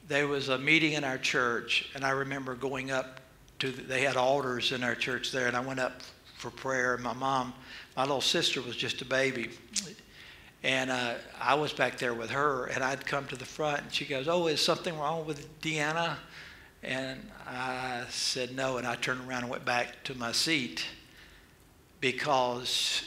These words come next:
at that time she didn't realize I was coming up because I felt the conviction of the Lord.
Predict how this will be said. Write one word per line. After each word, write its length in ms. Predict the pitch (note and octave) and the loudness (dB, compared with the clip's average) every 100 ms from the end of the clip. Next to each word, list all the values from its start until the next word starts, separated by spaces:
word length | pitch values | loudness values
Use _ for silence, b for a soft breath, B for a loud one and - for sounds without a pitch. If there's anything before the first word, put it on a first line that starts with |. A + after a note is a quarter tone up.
| - | -6
at 200 | C#3+ C3+ | -4 0
that 180 | D3+ - | 2 4
time 240 | D3+ C#3 C3 | 6 6 4
she 160 | E3 | 4
didn't 220 | D#3 C3+ | 4 4
realize 440 | C#3 C3+ C3 B2+ - | 2 2 4 2 4
I 100 | C3 | 4
was 160 | B2 | 4
coming 360 | - C#3 B2 A#2+ | 2 2 2 0
up 160 | B2 - | -2 -2
because 340 | A#2 C3 A#2+ | -2 -2 0
I 100 | A#2+ | -2
felt 260 | - B2+ C3 | 0 0 0
the 60 | |
conviction 460 | C3 A#2+ A#2+ - A2+ | -4 -2 0 0 -2
of 100 | A2 | -4
the 80 | G#2+ | -4
Lord. 280 | A2+ G2+ | -4 -4